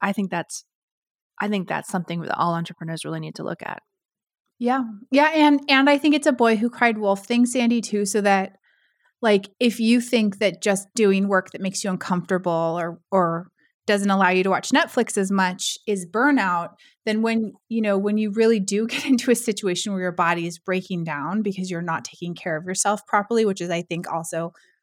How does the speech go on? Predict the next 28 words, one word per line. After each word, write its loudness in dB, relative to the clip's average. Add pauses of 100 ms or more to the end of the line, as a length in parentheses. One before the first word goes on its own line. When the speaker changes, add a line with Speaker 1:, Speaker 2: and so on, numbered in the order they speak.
(120)
Speaker 2:
what -10
real -4 (120)
burnout -2
entails, 2
you're -2
not -2
getting -8
proper -4
nut-, -6 (100)
nutrition -4
and -6
sleep, -6 (600)
and, 0
you -2
know, -2
your -6
mental -2
health -2
is -8
suffering, -10
your -10
relationships -8
are -6
suffering, -8 (300)
then, 4
like, 0 (280)
to 2
equate 0